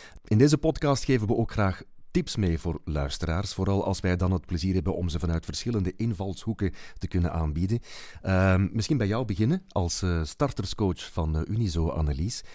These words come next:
Wat is voor jou de ultieme tip die je zou meegeven aan beginnende ondernemers?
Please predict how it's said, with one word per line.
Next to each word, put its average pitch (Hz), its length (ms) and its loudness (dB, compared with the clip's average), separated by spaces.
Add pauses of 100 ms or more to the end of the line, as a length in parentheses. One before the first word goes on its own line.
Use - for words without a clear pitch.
Wat 135 140 0
is 139 100 2
voor 104 140 0
jou 120 180 4
de 117 120 2
ultieme 110 520 4
tip - 260 0
die 110 120 0
je 98 100 2
zou 82 160 2
meegeven 117 600 0
aan 90 220 0
beginnende 113 560 -2
ondernemers? 69 840 -4